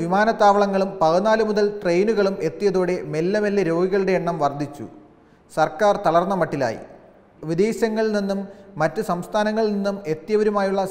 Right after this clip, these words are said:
സമ്പർക്കം വഴി രോഗം പടരുന്നത് തടയാൻ ശ്രമങ്ങൾ തുടരുകയാണ്. ഇതിനിടെയാണ്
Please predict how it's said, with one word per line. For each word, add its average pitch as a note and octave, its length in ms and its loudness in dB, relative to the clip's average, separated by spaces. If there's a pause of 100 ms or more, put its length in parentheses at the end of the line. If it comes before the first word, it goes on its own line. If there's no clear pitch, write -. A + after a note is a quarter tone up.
സമ്പർക്കം F#3+ 480 0
വഴി F#3 180 2 (140)
രോഗം F3 280 0
പടരുന്നത് F#3 440 2
തടയാൻ F3 280 0 (120)
ശ്രമങ്ങൾ F3 440 -4
തുടരുകയാണ്. D3+ 560 -4 (640)
ഇതിനിടെയാണ് A3 560 4